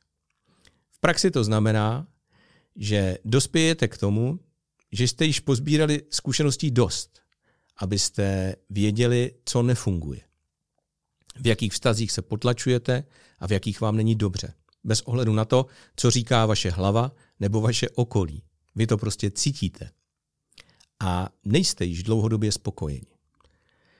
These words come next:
A pak si dovolíte směřovat za dobrým pocitem do souladných vztahů. Rozhodnete se pro souladný vztah, pro dobrý pocit.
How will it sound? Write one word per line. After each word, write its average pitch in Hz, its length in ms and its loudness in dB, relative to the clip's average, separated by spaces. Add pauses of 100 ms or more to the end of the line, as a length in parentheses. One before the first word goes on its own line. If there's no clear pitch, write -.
(680)
A - 80 0
pak 170 140 2
si 180 120 4
dovolíte 165 460 6
směřovat 120 640 2
za 113 180 -2
dobrým 110 320 2
pocitem 95 600 -2
do 104 100 -2
souladných 104 520 2
vztahů. 80 400 -6 (380)
Rozhodnete 143 600 4
se 117 300 0 (240)
pro 90 200 -4
souladný 117 640 2
vztah, - 500 -8 (300)
pro 85 180 -2
dobrý 92 360 -2
pocit. - 380 -8